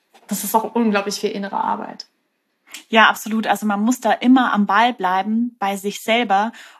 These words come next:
Speaker 2: um diese Veränderungen mitzugehen und nicht da abgehängt zu werden und
Speaker 1: Mhm.
Speaker 2: dann irgendwann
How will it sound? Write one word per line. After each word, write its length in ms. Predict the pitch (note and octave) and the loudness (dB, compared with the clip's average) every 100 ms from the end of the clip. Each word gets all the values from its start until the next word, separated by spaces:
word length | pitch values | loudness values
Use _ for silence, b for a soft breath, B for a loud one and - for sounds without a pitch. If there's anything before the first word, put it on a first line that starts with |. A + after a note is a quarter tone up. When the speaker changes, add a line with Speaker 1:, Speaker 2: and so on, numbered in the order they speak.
| _ | _
Speaker 2:
um 260 | A#3+ B3+ A#3 | 8 10 10
diese 240 | A3+ A3 | 6 -4
Veränderungen 720 | A3 G#3+ A3+ G#3+ G#3+ G3+ G3+ | -8 -4 -2 -2 -2 -2 2
mitzugehen 640 | A#3+ D4+ - G#3+ G3+ G3 - | 2 2 -4 -8 -6 -6 -4
und 160 | G3+ | -4
nicht 240 | A3 A#3 A3 | -4 -4 -4
da 100 | G3 | 0
abgehängt 580 | F#3 - B3 G3+ F#3+ G3 | 0 -2 -4 -6 -6 -8
zu 220 | - G3 | -10 -10
werden 240 | F3+ G3 G#3 | -6 0 0
und 60 | |
Speaker 1:
Mhm. 40 | G3 | 0
Speaker 2:
dann 120 | G3 | -4
irgendwann 480 | - A3+ G#3+ G#3 | -2 0 0 -2